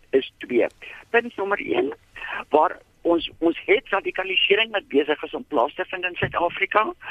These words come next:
Daar's bepaalde areas waar ons dit definitief sien, waar dit aan-, afhanklik, afhanklik was van die sosiale media, het ons nou 'n geval waar ons praat van die face-to-face recruitment, met ander woorde selfradikalisering,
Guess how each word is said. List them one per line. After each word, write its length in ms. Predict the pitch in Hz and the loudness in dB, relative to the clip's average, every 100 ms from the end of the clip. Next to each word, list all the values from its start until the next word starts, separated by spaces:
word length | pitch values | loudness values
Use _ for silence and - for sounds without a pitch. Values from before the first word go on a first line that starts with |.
| - 151 | -10 -2
Daar's 200 | - 147 | 2 2
bepaalde 540 | - 143 175 160 147 - - | 0 2 4 4 2 -2 -2
areas 600 | - 160 - 427 466 466 - - - - - | 0 2 2 2 2 -4 -12 -20 -20 -20 0
waar 180 | 127 127 | 0 2
ons 180 | 143 | 0
dit 180 | - 147 | 0 2
definitief 520 | 139 135 - - 143 - - - | 2 0 -2 -8 -10 -10 -14 -6
sien, 220 | - 466 453 - - - - - | -4 -4 -10 -14 -20 -16 -14 -2
waar 180 | - 143 | 2 4
dit 180 | 147 165 | 4 0
aan-, 200 | 131 143 - | -2 -4 -6
afhanklik, 600 | 135 127 202 202 - - | -6 -4 -2 -2 -2 -2
afhanklik 580 | - - 254 339 - - - | -2 4 4 4 -4 -4 0
was 320 | 226 - - | 2 2 0
van 140 | 170 156 | 0 2
die 100 | 135 | 0
sosiale 640 | 143 123 143 101 98 101 | 4 6 8 8 4 0
media, 640 | 101 143 214 269 - 415 - - - - | -2 0 2 4 4 2 -4 -16 -18 2
het 160 | 143 | 4
ons 140 | 208 208 | 4 2
nou 180 | 151 151 | 2 2
'n 120 | - | 0
geval 540 | 143 - 214 233 247 - - - - | -8 -2 2 4 2 -2 -10 -16 2
waar 180 | 135 139 | 4 4
ons 180 | 147 | -2
praat 260 | - 180 190 | 0 0 2
van 160 | - 165 | -2 0
die 120 | 139 - | -2 0
face-to-face 840 | - 196 - 175 - - 233 226 - | 2 2 0 -6 -14 2 2 2 -4
recruitment, 540 | 202 - 208 - 220 | -8 -2 -2 0 0
met 100 | 196 | 2
ander 180 | - 160 | 4 6
woorde 180 | 156 147 | 6 4
selfradikalisering, 1500 | - 226 233 - - - - 190 175 - 202 165 143 170 | 4 2 2 0 0 2 2 2 2 2 4 6 4 0